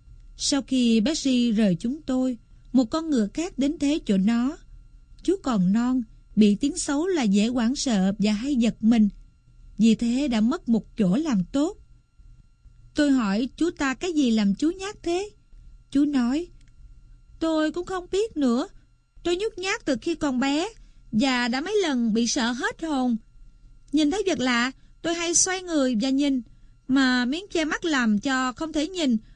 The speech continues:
hoặc hiểu đó là cái gì, trừ khi nhìn vòng quanh. Những lúc như thế, chủ tôi thường vút cho tôi một roi. Lẽ tất nhiên là tôi giật mình và chẳng đỡ sợ hơn.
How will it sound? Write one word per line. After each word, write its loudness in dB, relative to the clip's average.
hoặc -2
hiểu 0
đó -2
là -2
cái -6
gì, 2
trừ 0
khi 0
nhìn 2
vòng 0
quanh. -4
Những 6
lúc -2
như 0
thế, -2
chủ 2
tôi -2
thường 0
vút 2
cho -2
tôi -2
một -2
roi. -2
Lẽ -2
tất -10
nhiên -4
là -2
tôi 0
giật -4
mình 0
và 0
chẳng -2
đỡ 0
sợ -2
hơn. -2